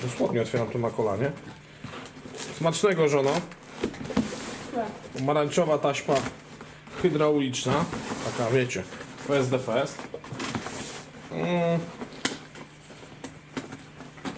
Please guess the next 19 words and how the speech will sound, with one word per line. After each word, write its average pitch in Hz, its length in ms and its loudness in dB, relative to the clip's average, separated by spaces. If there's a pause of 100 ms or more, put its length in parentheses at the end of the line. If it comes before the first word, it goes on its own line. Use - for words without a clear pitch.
(380)
Dobra. - 220 0 (960)
Chyba 151 200 6
wszystko. - 500 4 (140)
No 196 80 6 (160)
to 185 80 6 (360)
otwieramy 175 520 4
wielką 160 340 4
tajemnicę 180 560 6
wiary. 135 460 4 (1600)
Wiecie 147 240 0
co? - 320 4
Ja 185 60 4
to 170 140 4
sobie 135 220 4
wezmę. 123 380 4
O, 123 120 4 (140)
tutaj - 160 2
jest 110 120 0
stołeczek. 220 500 4